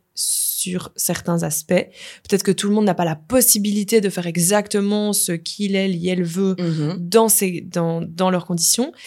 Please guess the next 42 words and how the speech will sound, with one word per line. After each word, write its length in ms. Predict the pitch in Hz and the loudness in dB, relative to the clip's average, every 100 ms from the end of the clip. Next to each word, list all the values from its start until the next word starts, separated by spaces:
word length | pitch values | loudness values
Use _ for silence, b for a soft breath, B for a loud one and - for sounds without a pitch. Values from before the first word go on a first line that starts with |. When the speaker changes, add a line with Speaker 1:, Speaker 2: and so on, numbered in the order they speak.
| B | B
Speaker 1:
Mais 400 | 214 240 - - _ 190 | 4 4 4 -4 _ -14
dans 260 | 170 247 | 0 2
la 100 | 262 | 4
mesure 300 | 226 214 220 | 2 2 0
du 80 | 196 | -2
possible, 520 | 202 185 - 214 226 190 | -2 0 0 0 -2 0
voilà, 240 | 180 196 | 2 2
il 40 | |
faut 140 | 196 185 | 0 -4
vraiment 320 | 165 202 233 | -2 -2 0
essayer 560 | 214 - 185 196 220 214 B B - | 0 0 0 2 0 -2 B B -18
de... 480 | 165 185 202 214 220 202 | -6 0 4 4 2 0
Euh, 840 | 170 165 165 165 165 165 160 165 170 _ _ _ _ _ _ _ _ - | 0 0 0 -2 -4 -4 -4 -6 -10 _ _ _ _ _ _ _ _ -14
Speaker 2:
Réfléchir 320 | - 156 151 180 | -8 -4 -2 -2
à 40 | |
ce 60 | - | -2
qu'on 80 | 156 | -2
veut 120 | 160 | -2
vraiment. 420 | 151 147 143 143 - | -2 -2 -4 -6 -6
Speaker 1:
réfléchir 480 | - 185 175 185 190 | -4 -2 0 0 -2
à 40 | |
ce 80 | - | -4
qu'on 100 | 160 | -4
veut 100 | 165 | -4
vraiment 360 | 160 170 170 170 | -4 -4 -2 -2
dans 100 | 165 | -2
la 140 | 160 | -4
vie. 180 | 160 - _ 160 | -8 -14 _ -8
Speaker 2:
Mhm. 260 | 147 147 - | -6 -6 -6
Speaker 1:
Voilà. 300 | 185 180 - _ - | -6 -6 -12 _ -4
C'est 160 | - | 0
un 60 | 170 | 0
peu 120 | 208 | 4
bateau, 360 | 214 208 196 214 | 2 2 0 0
mais 360 | 175 160 170 | 0 -2 -4
j'espère 380 | - 185 - 208 | 0 2 2 -2
que 40 | 202 | -4
ça 140 | 190 | -4
pourra 300 | - 175 175 | -4 -4 -2
aider 180 | 165 170 | -2 -2
des 140 | 175 | -2
gens. 180 | 165 156 | -4 -6